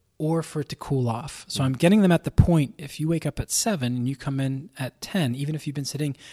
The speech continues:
Speaker 1: if you're, you get out of bed and you have pain immediately, we've hopefully over the phone or through Zoom given you one or two tools to help you kind of calm it down a little bit.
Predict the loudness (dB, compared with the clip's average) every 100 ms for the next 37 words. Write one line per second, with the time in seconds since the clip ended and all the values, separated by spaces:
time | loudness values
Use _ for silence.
0 | -20 -20 -14 -8 -2 -2 -2 -2 -2 -2
1 | -2 0 2 0 -4 -16 -20 _ _ _
2 | -2 2 2 0 -2 0 0 0 -2 -2
3 | -2 -2 -4 -4 -18 _ _ _ _ _
4 | _ -6 -2 0 0 2 0 2 2 2
5 | 2 0 0 2 2 -2 -4 -4 0 0
6 | 0 0 0 0 0 2 0 0 -4 -4
7 | -4 -4 -4 -6 -6 -4 -2 -2 -4 -10
8 | -20 _ -6 -6 -8 -4 0 0 0 -2
9 | -2 -2 -6 -8 -10 -14